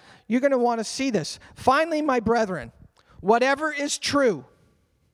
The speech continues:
that's one. "Whatever is honorable,"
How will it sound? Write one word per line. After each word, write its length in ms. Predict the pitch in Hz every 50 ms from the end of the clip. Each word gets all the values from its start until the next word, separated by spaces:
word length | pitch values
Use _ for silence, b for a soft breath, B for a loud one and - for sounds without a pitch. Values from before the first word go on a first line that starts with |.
| _ _ _ _ _ _ _ _ _ _ _ _ _ _ _ _ _
that's 220 | - 165 151 - 175
one. 500 | 190 196 226 240 220 175 139 135 123 - _ _ _ _ _ _ _ _ _ _ _ _ _ _ _ _ _ _ _ _ _
"Whatever 420 | - 175 214 226 247 262 254 285 277
is 100 | 220 -
honorable," 720 | - 254 277 277 277 269 262 226 190 190 151 135 - _